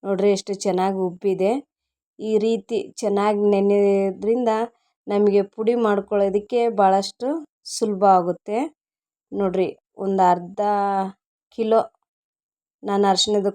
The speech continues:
ಕೊಂಬನ್ನ ಮಾರ್ಕೆಟ್ನಿಂದ ತೊಗೊಂಬಂದು ನೆನೆಸಿದ್ದೀನಿ. ನೈಟ್ ನೆನೆ ಹಾಕಿದ್ದೀನಿ ಸ್ನೇಹಿತರೆ.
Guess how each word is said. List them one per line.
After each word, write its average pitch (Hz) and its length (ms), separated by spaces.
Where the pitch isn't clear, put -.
ಕೊಂಬನ್ನ 208 420
ಮಾರ್ಕೆಟ್ನಿಂದ 190 560
ತೊಗೊಂಬಂದು 190 520
ನೆನೆಸಿದ್ದೀನಿ. 196 720
ನೈಟ್ 208 520
ನೆನೆ 208 300
ಹಾಕಿದ್ದೀನಿ 202 520
ಸ್ನೇಹಿತರೆ. 202 600